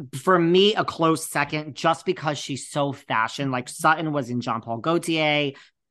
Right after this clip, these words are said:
you know, I think it was vintage. Um, it was like, yeah, there's the picture. It's like, they, uh, uh, listen, I'm, this doesn't happen on reunions in Beverly Hills. It doesn't happen at the parties. Kim on the Patreon and I do a lot of,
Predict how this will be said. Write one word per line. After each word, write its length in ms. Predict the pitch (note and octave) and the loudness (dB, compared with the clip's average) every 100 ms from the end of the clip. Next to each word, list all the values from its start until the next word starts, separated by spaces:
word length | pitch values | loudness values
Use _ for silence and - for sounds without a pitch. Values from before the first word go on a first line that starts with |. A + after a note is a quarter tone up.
| C#3 | 0
you 120 | D3 | 2
know, 180 | C#3 C3+ | 4 2
I 100 | C3 | -2
think 180 | C#3 C#3 | -4 -6
it 100 | B2+ | -8
was 140 | G#2+ | -10
vintage. 760 | A2+ D3+ D#3 D#3 D3 D3 C3+ C#3+ - | -4 -2 0 0 2 0 -2 -8 -2
Um, 380 | A#2 A2 A2 A#2+ _ C#3 | 0 0 -2 -10 _ -16
it 140 | - C3 | -8 -6
was 160 | C3 B2 | -6 -4
like, 400 | B2 A#2 G#2 - | -4 -4 -8 -14
yeah, 300 | C#3 D#3+ C3 | -8 -4 -4
there's 260 | G#2 A2+ A2+ | -4 -10 -10
the 80 | B2+ | -12
picture. 360 | C3 - A2 A2+ | -12 -12 -10 -10
It's 160 | A#2+ | -2
like, 360 | D3 D3 B2+ _ _ - | 2 2 -2 _ _ 4
they, 120 | F#3+ | 4
uh, 200 | G3+ G3+ G3+ | 4 -2 -2
uh, 80 | F#3+ - | -4 -2
listen, 440 | F3 C4 B3+ F#3 - - | -2 0 0 -4 -4 0
I'm, 500 | F#3+ C4+ D4 A3+ - - | 2 2 0 -4 -8 -8
this 380 | F3+ D#3 G3 G3 | -8 0 -2 4
doesn't 300 | A3+ B3 B3 | 2 2 -4
happen 400 | F3 G3 F#3+ D#3+ | 2 2 2 0
on 180 | C#3 B2 | -2 -4
reunions 760 | C3 C3 F#3 A3 A3 A#3 F#3+ | -4 2 2 2 -4 -4 -4
in 100 | G3+ | -4
Beverly 400 | F#3+ G3+ G3 G3+ | 0 0 0 -2
Hills. 240 | G3 G3 F3 | 0 0 -2
It 60 | |
doesn't 240 | F#3 F3 F3+ | -6 -6 -4
happen 280 | E3 D#3 | -4 -2
at 140 | D3 - | -6 -8
the 60 | |
parties. 760 | B2 - F3 F#3+ F#3 F#3 F#3+ - - - _ - | -12 2 4 6 4 0 -2 -6 -18 -20 _ -14
Kim 260 | - G3 G3 | -2 2 4
on 140 | E3 | 2
the 80 | C#3+ | -2
Patreon 480 | C3+ D#3+ - F3 E3 | -2 -4 -2 -2 -2
and 100 | E3 | -2
I 120 | D#3 | -2
do 160 | C#3 | -2
a 20 | D3 | -2
lot 240 | C#3+ | 0
of, 80 | D3 | 0